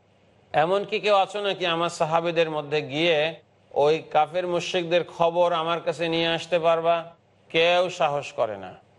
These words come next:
আল্লাহ নবী তৃতীয়বার বললেন, কেউ সাহস করে না। আল্লাহ নবী বললেন, "কুম ইয়া হুযায়ফা", হুযায়ফা ইবনুল ইয়ামান, সাহিবু সিররি রাসূলিল্লাহি সাল্লাল্লাহু আলাইহি ওয়াসাল্লাম। হুযায়ফা নাম যখন বলেছেন, হুযায়ফা তো তখন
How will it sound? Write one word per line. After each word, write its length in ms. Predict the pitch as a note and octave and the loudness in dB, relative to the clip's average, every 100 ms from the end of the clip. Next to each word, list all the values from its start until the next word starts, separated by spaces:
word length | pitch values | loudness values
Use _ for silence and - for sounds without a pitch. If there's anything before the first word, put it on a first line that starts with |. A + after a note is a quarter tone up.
| _ - | _ 0
আল্লাহ 300 | E3+ F3 G3 | 0 2 0
নবী 240 | G3 G3+ | 0 -2
তৃতীয়বার 760 | G3 G#3 A3 A3 A#3 G#3+ G3+ | -2 -2 -2 0 2 4 2
বললেন, 600 | F#3 F3 E3 E3+ D3 A#2+ A#2 - | 2 -2 0 0 0 -2 -10 -8
কেউ 260 | - D#3 E3+ | 0 2 2
সাহস 360 | D#3+ C#3+ C#3 | 0 0 -2
করে 260 | - C#3 A#2+ | -4 -4 -4
না। 180 | A2 A#2 - _ _ | -10 -16 -20 _ _
আল্লাহ 280 | - D3 F3 | 0 2 2
নবী 260 | F3+ F#3+ G3 | 2 -2 -2
বললেন, 260 | F#3+ G3 | 0 0
"কুম 360 | G3 G3+ A3 A3 | 0 2 0 0
ইয়া 280 | A3 A3+ A3 | 0 0 0
হুযায়ফা", 680 | G#3 G#3+ A3+ A3 E3+ C#3+ | -2 2 2 2 0 -2
হুযায়ফা 480 | A#2 C#3+ F3+ A3+ G3+ G3 | -2 0 2 2 2 -2
ইবনুল 300 | F#3 E3+ E3 | -4 -2 0
ইয়ামান, 580 | D#3 D3+ F3+ D#3 B2+ A2 _ _ _ | 2 2 0 -2 -6 -14 _ _ _
সাহিবু 640 | - - A#3 - A3+ G3+ G3 | -8 0 2 0 -2 -2 -2
সিররি 500 | - B3+ A#3 G#3 G3+ | -2 0 0 2 2
রাসূলিল্লাহি 1080 | F3+ E3+ A3+ G#3+ F3+ E3 E3 G3 F#3 E3 | 2 -2 -4 -2 -2 0 2 2 0 -6
সাল্লাল্লাহু 720 | D3+ G3+ F3 E3 D#3 F3+ F3 D3+ | -4 -4 0 0 2 2 2 2
আলাইহি 460 | C#3+ C#3 C#3+ A#2+ | 0 -2 -4 -8
ওয়াসাল্লাম। 500 | A#2+ G#2+ - G#2+ G#2+ A2 | -10 -8 -6 -4 -2 -2
হুযায়ফা 760 | C#3 C#3+ F3+ G#3 F3 D#3+ D3 F3+ - - _ - | -4 2 2 2 0 2 2 0 -6 -20 _ -12
নাম 460 | C3 C3 C3+ E3 G#3 | -4 0 2 2 0
যখন 340 | G#3+ F#3+ A#3+ | 0 0 0
বলেছেন, 500 | G#3+ G#3 A3+ F#3+ E3 | 0 2 0 -2 -4
হুযায়ফা 480 | C#3 C3+ D#3 E3 E3 | -4 0 2 2 0
তো 120 | E3 | -2
তখন 380 | E3+ D3+ D#3 D#3 | -4 0 -2 -2